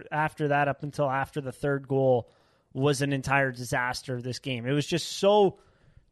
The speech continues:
disheartening, dismotivating, like,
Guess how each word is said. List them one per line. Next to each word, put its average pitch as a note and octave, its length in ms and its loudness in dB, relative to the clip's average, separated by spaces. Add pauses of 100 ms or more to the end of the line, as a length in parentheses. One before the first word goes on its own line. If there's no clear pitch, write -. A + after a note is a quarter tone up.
(160)
disheartening, D#3+ 920 0
dismotivating, D3 1300 0 (1080)
like, B2+ 160 -8